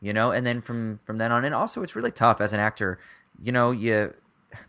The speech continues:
you wanna play, like, those serious roles, and you wanna do something that obviously you wanna make money too. So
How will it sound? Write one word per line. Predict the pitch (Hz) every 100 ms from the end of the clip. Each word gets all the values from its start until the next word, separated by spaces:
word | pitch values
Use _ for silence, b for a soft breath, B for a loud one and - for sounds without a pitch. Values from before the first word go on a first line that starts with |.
| _ B B B _ - -
you | 113
wanna | 117 143 165 151
play, | - 135 127
like, | 123 113 -
those | 110
serious | - - 117 107 95 -
roles, | 98 92 85 80
and | 90
you | 98
wanna | 98 139 135
do | 110 120 117
something | 117 113 107
that |
obviously | 95 113 120 107
you |
wanna | 101 101
make | 95 95
money | 107 117
too. | 107 - 110 110
So | - 104